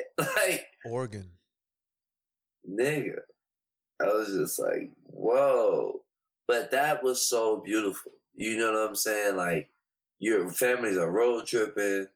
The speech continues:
Speaker 1: doing their thing, got their children. I was just like, "Yeah,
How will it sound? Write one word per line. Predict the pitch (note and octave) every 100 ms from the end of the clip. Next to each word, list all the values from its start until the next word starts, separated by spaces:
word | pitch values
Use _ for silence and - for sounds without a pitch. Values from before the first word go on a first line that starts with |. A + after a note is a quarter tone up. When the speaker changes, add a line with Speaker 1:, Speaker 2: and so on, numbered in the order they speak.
| _ _ _ _ -
Speaker 1:
doing | A#2+ B2+
their | B2 A#2
thing, | - A2+ A2+ A2 G2+ E2+ -
got | A#2
their | G2+ F#2
children. | - C3 A#2+ A2+ A2 G2+
I | E2+ A2
was | G#2+
just | F#2+ F2+ E2
like, | D2 D#2+
"Yeah, | D2 -